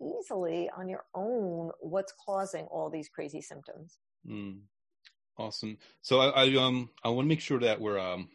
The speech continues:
Speaker 2: we're not in a, in a legal gray area and, um, you know, not medical advice, Jill's opinion,
Speaker 1: Never.
Speaker 2: um, where I
Speaker 1: Nope.
Speaker 2: say certain things here, but with that disclaimer, where do you land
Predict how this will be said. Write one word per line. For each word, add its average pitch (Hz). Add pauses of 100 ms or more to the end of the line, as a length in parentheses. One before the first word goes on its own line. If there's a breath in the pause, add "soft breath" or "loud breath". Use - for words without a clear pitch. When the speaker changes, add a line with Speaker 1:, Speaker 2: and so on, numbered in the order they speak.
(220 soft breath)
Speaker 2:
we're 107
not 107
in 104
a, 98
in 110
a 98
legal 120
gray 87
area 92 (100)
and, 95
um, 95
you 107
know, 92
not 117
medical 120
advice, 117
Jill's 107
opinion, 110
Speaker 1:
Never. 175
Speaker 2:
um, 104
where 104
I 101
Speaker 1:
Nope. 95
Speaker 2:
say 104
certain 113
things 120
here, 135 (300 soft breath)
but 117
with 120
that 120
disclaimer, 110 (340)
where 135
do 180
you 151
land 120